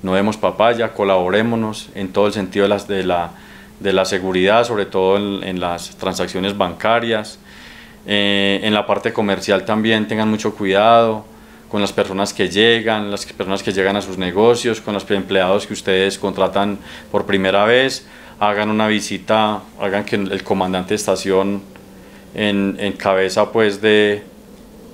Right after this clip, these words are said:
en cabeza, pues, del suscrito o, o algún uniformado de la sijín haga una visita domiciliaria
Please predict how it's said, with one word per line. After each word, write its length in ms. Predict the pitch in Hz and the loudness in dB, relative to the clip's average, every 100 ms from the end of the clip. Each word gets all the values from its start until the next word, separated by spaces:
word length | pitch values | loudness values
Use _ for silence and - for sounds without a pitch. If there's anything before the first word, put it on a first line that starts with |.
| - | -12
en 120 | 104 | -10
cabeza, 480 | 98 101 95 98 101 | -2 0 2 0 0
pues, 180 | 110 104 | 0 2
del 160 | 110 - | 0 0
suscrito 640 | 95 - 110 123 127 117 95 - - - - - - - - 107 | -8 -2 0 2 2 2 0 -6 -6 -6 -6 -8 -8 -6 -2 4
o, 360 | 101 101 98 95 | 6 6 4 2
o 100 | 104 | 0
algún 240 | 101 104 | 0 -2
uniformado 640 | 110 107 101 98 107 117 117 | -2 2 2 4 4 6 6
de 60 | |
la 120 | 107 | 4
sijín 360 | 98 98 117 127 | 0 0 0 2
haga 160 | 104 107 | 2 2
una 140 | 113 | 2
visita 320 | 104 95 110 | 0 0 2
domiciliaria 840 | 110 101 95 92 104 123 123 120 | 2 0 -4 -2 2 4 2 0